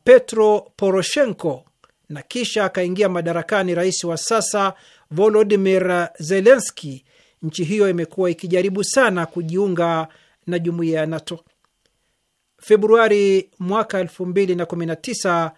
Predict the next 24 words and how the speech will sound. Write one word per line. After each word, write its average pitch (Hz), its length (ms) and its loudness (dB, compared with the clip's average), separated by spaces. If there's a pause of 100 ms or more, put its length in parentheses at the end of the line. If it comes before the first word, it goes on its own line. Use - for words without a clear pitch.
(300)
Poroshenko 214 640 2
alisema 170 400 -4
kwamba 185 280 -2
ulazima, 180 800 -4 (240)
kuna 294 260 -2
ulazima 165 520 -4
kwa 165 160 -6
Ukraine 185 420 -2
kujiunga 175 440 -4
na 180 120 -4
nato 214 420 -4
na 175 100 -6
Umoja 175 300 -4
wa 170 60 -2
Ulaya, 175 360 0 (440)
na 170 80 -10
hata 165 340 -8
bunge 208 320 -2
lilipitisha 175 640 -6
sheria 220 340 -2
ya 185 60 2
mabadiliko 170 580 -4
ya 160 80 -6
katiba 160 640 -8